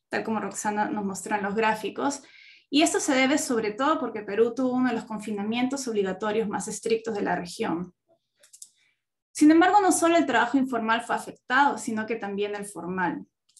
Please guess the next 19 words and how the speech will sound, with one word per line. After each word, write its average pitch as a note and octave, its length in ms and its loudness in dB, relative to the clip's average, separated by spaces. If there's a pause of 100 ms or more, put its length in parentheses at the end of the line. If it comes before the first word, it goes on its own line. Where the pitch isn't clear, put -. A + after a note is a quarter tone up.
(360)
Durante A#3+ 320 2
el A#3 60 0
segundo C#4 420 2
trimestre A3+ 580 -2
de G3+ 40 -2
dos E3+ 180 -8
mil G#3+ 240 -6
veinte, F#3+ 720 -6
que G#3+ 120 -8
fue A#3 140 0
el A3+ 60 -2
periodo A#3 640 2
más A3 240 -2
estricto A3+ 460 -2
de A3 120 2
confinamiento G3 880 -4
durante G3+ 320 0
la F#3+ 160 -2
pandemia, A3 640 -2